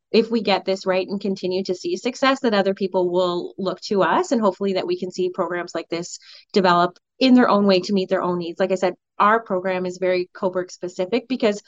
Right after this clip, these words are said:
we know our community. Thankfully, Cobourg's a great town. It's a great place to work. And we're small enough that people know us by first name and we know them by first name. So in order to adapt this program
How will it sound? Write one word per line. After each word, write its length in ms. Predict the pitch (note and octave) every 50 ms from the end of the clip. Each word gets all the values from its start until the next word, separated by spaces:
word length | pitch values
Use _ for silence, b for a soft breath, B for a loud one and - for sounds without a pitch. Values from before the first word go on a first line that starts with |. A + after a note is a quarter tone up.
| b b b b _ _ _
we 220 | F#3+ F#3+ A3+ A#3
know 220 | A3 G#3 G3+ G3
our 120 | G3+ G#3 G3+
community. 680 | G#3 - F#3+ F3 E3 E3 F3 F#3+ A3 C4+ G4 G4+ - -
Thankfully, 640 | - G3 F#3 G3 - G#3+ G3+ G3 G3 F#3+ F#3+ - - _
Cobourg's 320 | - G3+ F#3+ G3 F#3+ F#3+
a 60 | G3
great 420 | F3+ - F3+ F3 F3+ F#3 F#3 F3+ -
town. 340 | - F3+ F3 E3+ F#3 F#3+ G3
It's 120 | G3 -
a 60 | F#3
great 260 | - F#3 F3+ F3 -
place 200 | - F#3+ F#3 -
to 80 | - G3
work. 140 | F#3 F#3 F3+
And 120 | - G3 G3
we're 80 | G3
small 300 | G3+ - - G#3 G#3 G#3
enough 240 | G3+ G3 F3 F3 -
that 140 | - F3+ - _ b b b b b b
people 220 | - A#3+ G#3+ A3 A3
know 160 | G#3 F#3+ F#3
us 160 | F3 F#3 -
by 140 | - G3+ G3+
first 260 | G3+ G3 G3 G3 -
name 160 | G#3 G3+ G3
and 120 | F#3 F3+ F3+
we 120 | E3+ E3+
know 320 | E3+ E3+ E3+ F3 E3 - _
them 240 | - E3+ F3 E3+ E3+
by 140 | E3 C#3 F3 F3+ -
first 240 | E3+ D#3+ E3 -
name. 240 | - E3 E3 E3+ F#3
So 240 | G3 - - G3+ G3+
in 80 | G3 F#3+
order 220 | G#3 A3 A3 A3
to 140 | - A#3 G3+
adapt 380 | F#3 F3+ G3+ F#3 F3+ - -
this 180 | - F#3 F3+ F3+
program 420 | _ - E3+ D#3+ E3+ A3 C4 D#4+